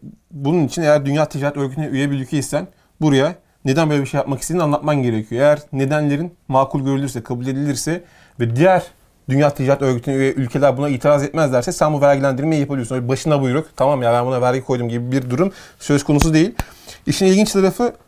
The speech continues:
Türkiye Dünya Ticaret Örgütü'ne cep telefonu için koruma talebinde bulunan ilk ülke olmuş. Yani onu ne-, onu da net bir şekilde söyleyelim. Ama tabii şöyle bir durum söz konusu. Ee, şimdi bu Vestel'in başvurusunun işte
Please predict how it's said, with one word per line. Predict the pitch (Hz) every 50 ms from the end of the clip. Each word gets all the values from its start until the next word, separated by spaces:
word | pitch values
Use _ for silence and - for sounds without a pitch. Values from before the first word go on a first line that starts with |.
| _ -
Türkiye | - - 220 220 214 - 170 185 214 233 226 -
Dünya | 196 175 175 196 190 190
Ticaret | - 165 156 190 196 190
Örgütü'ne | - 160 151 151 151 - - 143 147 170 294 - _ _ _ _ _ _ _ _ _
cep | - 180 196 196 -
telefonu | 196 175 165 - - 160 156
için | 147 - 123
koruma | 113 - 151 165 196 190 190
talebinde | 175 165 156 156 160 156
bulunan | 156 - 202 214 -
ilk | 208 180 147 -
ülke | 123 113 -
olmuş. | 110 98 95 92 98 - -
Yani | 123 127
onu | 117 143 143 147
ne-, | 160
onu | - - 147 147
da | 151 139
net | 147 147 143 -
bir | -
şekilde | - 131 123 123 107 107 101 - - - _ _ _
söyleyelim. | - - - - 185 190 202 190 170 147 165 220 - - - - - - _ -
Ama | 160 180 196
tabii | 196 233 214
şöyle | - 214 214 208 226 214
bir | 185
durum | 220 226 247
söz | - - 185 170 -
konusu. | - 170 147 139 139 - 240 269 320 - _ _ - - - - _ _ _
Ee, | 135 131 135 139
şimdi | 135 - 165 180 190 190
bu | 180 190 185 180 - - - _ _ _ _ _ -
Vestel'in | 135 165 180 175 - 180 180 180 165
başvurusunun | 175 170 165 - 175 170 156 - 175 175 170 160
işte | 143 - - 170 160 160 -